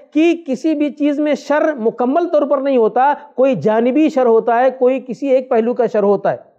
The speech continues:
इसलिए आदमी को घबराना नहीं चाहिए कि मेरा इस्तिखारा तो उल्टा हो गया। नहीं, आपका अकीदा और मजबूत होगा कि ये सब कुछ अल्लाह ताला की तरफ से हो रहा है और हमारे अमाल के बमूजिब हो रहा है, हमारी दुआ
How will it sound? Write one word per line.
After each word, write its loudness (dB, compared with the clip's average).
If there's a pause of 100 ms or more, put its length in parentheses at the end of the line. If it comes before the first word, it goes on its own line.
(280)
इसलिए 0
आदमी 2
को 0
घबराना 0
नहीं 0
चाहिए 2
कि -4
मेरा 2
इस्तिखारा 0
तो 0
उल्टा 0
हो 2
गया। -10 (200)
नहीं, 0 (220)
आपका 0
अकीदा 0
और 2
मजबूत -2
होगा 2 (240)
कि -2
ये 2
सब -2
कुछ -4
अल्लाह 0
ताला 2
की -4
तरफ 0
से -2
हो 4
रहा 2
है 0 (180)
और 0
हमारे 0
अमाल 0
के -4
बमूजिब 0
हो 4
रहा 2
है, 0 (140)
हमारी 0
दुआ 2